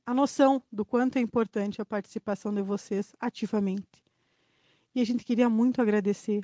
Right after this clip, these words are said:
aos pais dos pequenos, que mesmo sabendo que seus filhos não iam conseguir ficar paradinhos pra assistir,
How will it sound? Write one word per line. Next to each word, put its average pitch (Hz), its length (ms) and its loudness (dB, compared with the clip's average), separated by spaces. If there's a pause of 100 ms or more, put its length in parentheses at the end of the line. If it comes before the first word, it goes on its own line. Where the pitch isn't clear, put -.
aos 214 240 -6
pais 214 540 0
dos - 200 -12
pequenos, 208 720 -6
que - 160 -10
mesmo 233 340 2
sabendo 220 420 2
que - 80 -18
seus 226 240 0
filhos 226 300 0
não 294 200 6
iam 277 300 2
conseguir 220 680 -2 (600)
ficar 220 280 -2
paradinhos 220 600 0
pra - 120 -4
assistir, 226 580 -2